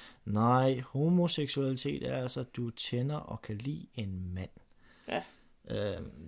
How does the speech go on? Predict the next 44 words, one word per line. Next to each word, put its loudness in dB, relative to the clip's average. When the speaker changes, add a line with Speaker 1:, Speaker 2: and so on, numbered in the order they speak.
Speaker 1:
det 2
er 4
slet 2
ikke 2
det, 6
vi 6
er 4
over 0
Speaker 2:
Det 6
her, 8
Speaker 1:
i 8
nu. 6
Speaker 2:
det 8
er 4
ren 6
stimulation. -2
Speaker 1:
Det 2
her, 4
det 4
er 2
ren 4
og 0
skær, 0
øh, -4
værktøj 0
til -4
stimulation. 0
Øh, 4
som 2
vi 4
også 2
var 4
inde 2
på, 0
øh, 0
med, 0
med -2
sexlegetøj -2
i -2
den -4
anden 2
podcast -2
med, 2
øh, -4